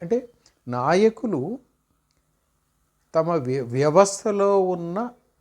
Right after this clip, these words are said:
ఒక అంశం నుంచి బయటపడడానికి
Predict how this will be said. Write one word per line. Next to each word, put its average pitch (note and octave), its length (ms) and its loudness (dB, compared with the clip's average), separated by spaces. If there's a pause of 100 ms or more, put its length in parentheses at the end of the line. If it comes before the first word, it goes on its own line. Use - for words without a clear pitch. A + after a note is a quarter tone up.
(320)
ఒక D3 220 2
అంశం C3 720 -4 (300)
నుంచి C3 720 -2 (840)
బయటపడడానికి C#3 1080 2